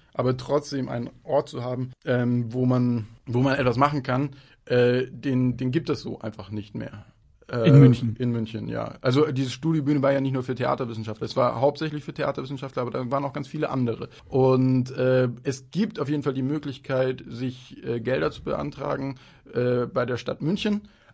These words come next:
Speaker 1: Aber da muss man gewährleisten, dass alle, äh, fair bezahlt werden, was ja nicht schlecht ist, aber also ich arbeite meistens mit achtzehn Darstellern und wenn ich denen allen zweitausenddreihundert Euro Mindestlohn bezahlen muss, also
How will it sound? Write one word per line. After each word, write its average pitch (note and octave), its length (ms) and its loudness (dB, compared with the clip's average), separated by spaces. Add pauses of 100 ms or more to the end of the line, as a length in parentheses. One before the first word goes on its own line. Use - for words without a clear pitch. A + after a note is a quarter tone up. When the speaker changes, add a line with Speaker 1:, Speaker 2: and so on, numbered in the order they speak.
Speaker 1:
Aber C3 280 2
da C#3 240 4
muss D3+ 200 -2
man C#3 160 0
gewährleisten, B2 840 0
dass B2 320 -6
alle, A#2+ 960 -4
äh, - 60 -20
fair B2 160 -2
bezahlt B2+ 400 -2
werden, E3 200 -2 (140)
was - 100 -16
ja A2 60 -8
nicht A2 140 -4
schlecht C#3+ 240 0
ist, B2+ 120 -8
aber A#2+ 320 -2
also B2+ 220 -4
ich D3 160 -4
arbeite C#3+ 580 0 (140)
meistens C3 500 -4
mit C3 140 -6
achtzehn B2+ 480 -4
Darstellern D3+ 680 -2 (320)
und C3 260 0
wenn C3 140 -2
ich B2+ 140 -4
denen C3 200 -4
allen C3 300 -4 (440)
zweitausenddreihundert B2+ 760 -4
Euro A#2+ 420 -4
Mindestlohn B2+ 840 -4 (120)
bezahlen B2 460 -2
muss, C3+ 340 -6
also A2+ 220 -2